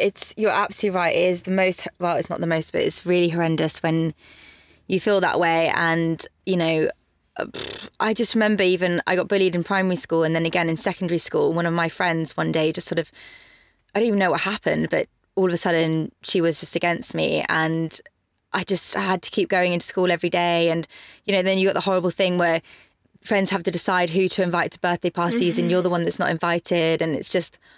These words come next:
Speaker 1: and I was so grateful that I had my family. And I just remember, you know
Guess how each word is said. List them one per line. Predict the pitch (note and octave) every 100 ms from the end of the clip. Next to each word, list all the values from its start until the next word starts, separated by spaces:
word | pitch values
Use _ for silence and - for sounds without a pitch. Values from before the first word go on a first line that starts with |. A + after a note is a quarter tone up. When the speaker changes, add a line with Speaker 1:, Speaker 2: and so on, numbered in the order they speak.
| _ _ _ _ _ -
Speaker 1:
and | G3+
I | G3
was | G3
so | A3 G3
grateful | F#3 G3+ G3 - F3
that | D#3+
I |
had | E3+ E3
my | E3
family. | - F#3 F3+ E3
And | E3
I | D#3
just | -
remember, | F#3 E3+ D#3+ D#3+ D#3 -
you | F3+
know | E3 D#3